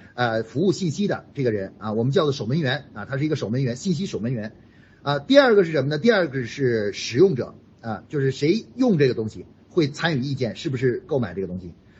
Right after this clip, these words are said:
第三个呢是什么呢？第三个是技术专家，就在公司内部这个方面的专家会发表意见，是不是选择哪一家公司或什么之类的。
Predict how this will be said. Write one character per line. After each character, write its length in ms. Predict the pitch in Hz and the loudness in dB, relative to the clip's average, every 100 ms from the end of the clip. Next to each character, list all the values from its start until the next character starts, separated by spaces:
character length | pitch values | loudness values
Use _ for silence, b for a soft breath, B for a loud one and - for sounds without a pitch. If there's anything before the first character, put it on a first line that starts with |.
| b - | b 0
第 100 | 233 | 2
三 240 | 254 262 | 4 4
个 60 | 240 | 4
呢 100 | 196 | 2
是 100 | 175 | 2
什 140 | 139 | 0
么 40 | 151 | 0
呢？ 100 | 165 | -2
第 100 | 190 | 0
三 180 | 214 | 2
个 80 | 202 | 2
是 420 | 175 147 127 113 B B | 0 2 2 0 B B
技 160 | - 196 | 0 2
术 100 | 147 | 2
专 160 | 160 | 2
家， 240 | 156 147 - - - | 2 -2 -4 -16 -4
就 120 | 190 | 0
在 160 | 208 | 2
公 160 | 196 240 | 2 0
司 100 | 240 | 2
内 180 | 254 190 | 2 2
部 140 | 156 | 0
这 240 | - 233 180 | -4 -2 0
个 60 | |
方 160 | 202 196 | 2 2
面 100 | 170 | 0
的 60 | |
专 200 | 139 170 | 0 0
家 300 | 165 160 - - | 0 0 -4 -6
会 240 | 175 143 135 | -2 0 -2
发 140 | - 190 | 0 2
表 120 | 131 | 2
意 140 | 160 | -2
见， 220 | 127 107 - | -4 -4 -6
是 160 | - 196 | -6 -2
不 80 | |
是 120 | 156 143 | -2 -2
选 260 | - 95 | -4 -4
择 80 | 139 | -4
哪 180 | 135 92 | -4 -6
一 60 | |
家 180 | 107 139 | -2 -2
公 160 | 135 139 | -2 -4
司 160 | 143 | -2
或 140 | 131 107 | -4 -4
什 80 | 95 | -6
么 80 | |
之 120 | 101 104 | -8 -8
类 120 | 90 | -10
的。 140 | 76 | -14